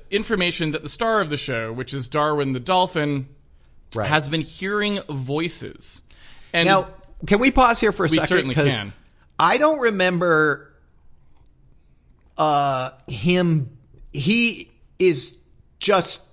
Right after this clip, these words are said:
Speaker 2: talking English now.
Speaker 1: Oh, yeah, yeah.
Speaker 2: In a crazy voice.
Speaker 1: Mm-hmm.
Speaker 2: And I just sort of remembered there was, like, he'd squeak and then there'd be a translation, but I may be misremembering this.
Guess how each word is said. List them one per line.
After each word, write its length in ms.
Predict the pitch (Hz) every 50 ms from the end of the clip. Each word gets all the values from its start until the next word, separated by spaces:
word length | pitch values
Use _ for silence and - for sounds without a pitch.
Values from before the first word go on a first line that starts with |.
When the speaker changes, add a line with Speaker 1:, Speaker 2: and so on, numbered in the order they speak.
| _ _ -
Speaker 2:
talking 500 | - 165 151 156 160 156 156 143 123 120
English 500 | 127 135 131 123 113 107 107 110 - -
now. 240 | 117 107 104 104 104
Speaker 1:
Oh, 120 | 117 131 160
yeah, 240 | 151 139 135 120
yeah. 240 | 117 117 113 107 104 - -
Speaker 2:
In 200 | 165 175 185 175
a 80 | 175 165
crazy 580 | 170 - - - 185 196 233 240 202 226 220
voice. 480 | 185 165 190 180 165 151 147 139 151 156
Speaker 1:
Mm-hmm. 100 | 147 156
Speaker 2:
And 100 | 156 156
I 160 | 160 165 202 240
just 260 | 285 294 269 - -
sort 180 | - 269 277
of 80 | 262 247
remembered 520 | 208 185 170 170 175 185 190 190 185 165
there 140 | 160 160 156
was, 200 | 151 156 143 -
like, 240 | 151 147 143 139 143
he'd 200 | - 170 143 -
squeak 560 | - - - - 240 240 233 220 180 - - -
and 120 | 156 165
then 100 | 165 165 160
there'd 160 | 165 156 143
be 120 | 151 156
a 40 | 139
translation, 680 | - - - 139 135 131 - 175 185 175 - - 151 127
but 80 | 139
I 60 | 135 139
may 160 | 156 180 196
be 140 | 196 196 156
misremembering 760 | 143 147 143 - - 135 123 131 139 143 131 123 110 107 110
this. 200 | 110 110 107